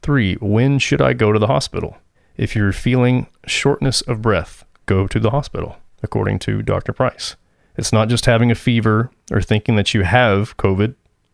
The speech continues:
or having body aches. It's a question of, are you experiencing shortness of breath?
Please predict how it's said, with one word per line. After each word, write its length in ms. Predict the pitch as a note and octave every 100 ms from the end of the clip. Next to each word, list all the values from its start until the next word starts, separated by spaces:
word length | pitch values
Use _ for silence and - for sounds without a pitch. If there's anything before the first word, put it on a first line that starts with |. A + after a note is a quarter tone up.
| _ _ -
or 260 | G#2+ G2+
having 320 | G2 G#2 G#2+
body 300 | G2+ A#2+ C3
aches. 360 | E2 C#2 - - _
It's 220 | G2+ G#2+
a 40 |
question 420 | - A2 - G2
of, 260 | F#2 F2 -
are 160 | - A2
you 140 | C3
experiencing 680 | B2+ - - A2+ G#2 - G2+
shortness 400 | F#2 G#2+ F#2 -
of 100 | F#2+
breath? 400 | G2 E2+ - -